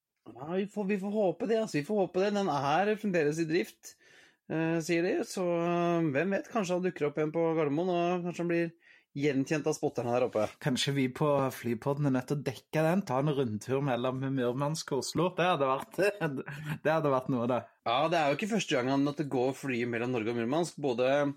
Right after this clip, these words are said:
Speaker 1: Widerøe og Bråten fløy jo en sånn, eh, både, eh, fra Tromsø og fra Kirkenes, lurer på om ikke Arctic Air også er en liten periode fløy Kirkenes, Tromsø med en sånn Dornier, eh, nei,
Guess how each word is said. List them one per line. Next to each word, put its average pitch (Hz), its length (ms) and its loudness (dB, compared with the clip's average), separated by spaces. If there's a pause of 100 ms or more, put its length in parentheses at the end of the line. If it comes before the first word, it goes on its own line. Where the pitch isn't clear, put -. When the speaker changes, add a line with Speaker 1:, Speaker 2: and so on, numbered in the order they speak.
Speaker 1:
Widerøe 139 460 2
og 165 100 0
Bråten 160 400 2
fløy 135 160 2
jo 123 140 2
en 135 100 0
sånn, 123 220 -2 (260)
eh, 123 160 -4
både, 117 300 0
eh, 95 340 -4
fra 139 80 -2
Tromsø 113 400 -2 (140)
og 113 100 -6
fra 139 160 4 (560)
Kirkenes, - 460 -2
lurer 143 100 0
på 139 60 0
om 143 80 2
ikke 165 140 0 (120)
Arctic 110 400 0
Air 143 240 2
også 175 160 -2
er 214 160 0
en 175 80 0
liten 151 200 -4
periode 143 200 2
fløy 135 400 0
Kirkenes, 127 400 -2
Tromsø 113 400 -2
med 120 220 0
en - 20 -6
sånn 117 240 -2
Dornier, 110 400 0 (160)
eh, 113 400 2
nei, 127 80 2